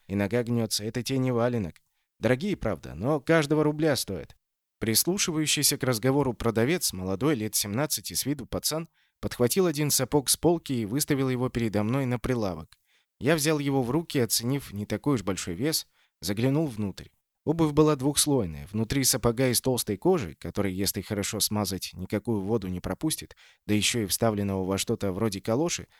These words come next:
с рубчатой подошвой, находился еще один, из добротной овчины, мехом внутрь, вставленный туда на манер чулка. «Если на теплую портянку, то хоть на Северный полюс», — сказал продавец.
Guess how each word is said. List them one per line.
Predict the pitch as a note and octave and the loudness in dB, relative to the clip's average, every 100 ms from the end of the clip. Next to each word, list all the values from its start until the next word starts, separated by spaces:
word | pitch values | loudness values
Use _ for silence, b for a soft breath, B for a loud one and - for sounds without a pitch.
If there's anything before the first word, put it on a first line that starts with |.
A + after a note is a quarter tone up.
| b | b
с | - | -4
рубчатой | A2+ - - F#2 | -2 -4 -4 -2
подошвой, | A2 A2+ F#2 - F#2 b b b | 0 0 -2 -6 -16 b b b
находился | F#2 F#2+ B2 F3+ F3 | -2 0 2 2 2
еще | F3+ F3 - A2 | 0 -2 0 0
один, | E2+ D#2+ - b b | -2 -10 -14 b b
из | G2+ G2+ | -4 0
добротной | A2 G#2 D3+ - C#3 - | 2 2 0 0 -4 -2
овчины, | B2+ - - G#2 D#2+ - _ _ _ | -4 -2 -2 -4 -8 -14 _ _ _
мехом | G#2 A#2+ C#3+ A#2 | 0 2 2 0
внутрь, | G#2+ A#2 G#2+ - - _ _ _ _ - | 0 -2 -4 -12 -20 _ _ _ _ -6
вставленный | - A#2+ A2+ G#2+ G2+ | 0 0 2 -2 -4
туда | G#2 G2+ C#3 | -4 -2 -2
на | G#2+ | -2
манер | G#2 G2+ G#2+ A#2+ | -2 0 -2 -4
чулка. | - B2+ A#2 G2 C#2+ _ - | -8 -10 -10 -10 -10 _ -2
«Если | C3+ F#3+ F3+ | 2 4 4
на | F3 | 2
теплую | D#3+ G3 F3+ E3+ | 2 0 4 2
портянку, | D#3 D3+ C3 G#3 F#3 G#2 | 4 2 4 0 0 -4
то | - G2+ | -4 0
хоть | E3+ E3+ - | 2 0 0
на | D#3 | 0
Северный | C#3 F#3 F3 D#3+ D#3+ | 2 2 2 0 -2
полюс», — | D3 F3+ G2 - | 0 0 0 -2
сказал | - A#2 G#2+ G2+ | 0 0 0 -2
продавец. | G#2 G2 G#2 E2+ - | -4 -2 -2 -2 -8